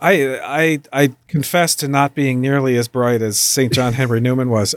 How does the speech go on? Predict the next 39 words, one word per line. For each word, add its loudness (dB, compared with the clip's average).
Yeah, 0
so -2
he -2
always, 0
through 0
his 0
life, 0
from 0
a 0
very 0
young 0
age, 0
had 0
a 0
very 0
strong 0
sense -2
of -6
God's 2
providence 0
and -6
God 0
calling -4
him -2
to -4
things. 0
You -2
know, 0
for -4
me, 0
I -2
think 0
it 0
was -2
through -2
those, -4
those 4
particular -2
experiences. -2